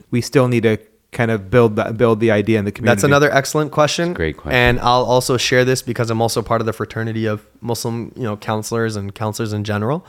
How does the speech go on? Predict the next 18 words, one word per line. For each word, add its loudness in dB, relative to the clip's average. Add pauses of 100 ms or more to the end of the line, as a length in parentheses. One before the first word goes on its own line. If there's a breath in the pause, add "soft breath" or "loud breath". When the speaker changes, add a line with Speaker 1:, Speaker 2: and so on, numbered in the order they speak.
Speaker 2:
Always 6
room -2
to -6
grow. -6 (200)
There 4
are 2
so 0
many 0
organizations 0
that 0
have -2
a -4
wait -4
list -4 (420 soft breath)
that 0
they -2
need -4
more. 0